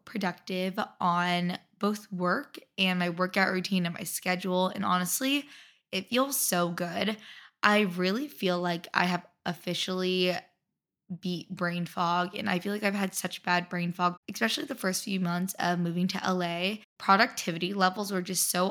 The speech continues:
all over the place, and I feel like I'm now having a good, steady path, and I really know what works best for me. So I'm really excited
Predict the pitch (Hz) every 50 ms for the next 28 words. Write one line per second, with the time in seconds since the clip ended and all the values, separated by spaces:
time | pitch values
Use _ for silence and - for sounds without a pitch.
0 | - - 180 175 175 180 175 185 185 180 185 190 - - - 214 226 240 226 -
1 | - - 196 185 180 180 - 196 190 196 214 220 - - 196 185 180 180 180 175
2 | 175 175 175 175 175 175 175 180 180 175 175 - 180 175 180 - - - - -
3 | 170 165 175 185 - - - - 175 170 170 180 240 - - - - - - -
4 | - - _ - 202 202 185 180 190 190 190 185 175 175 175 175 185 175 - -
5 | 196 190 185 190 - - - - - 190 185 180 - - - 233 202 196 180 170
6 | 170 175 214 277 302 - - - - - _ _ - - - - 220 214 214 226
7 | - - 214 208 208 202 190 190 180 220 254 254 - - - - 180 170 165 -
8 | 170 170 175 175 175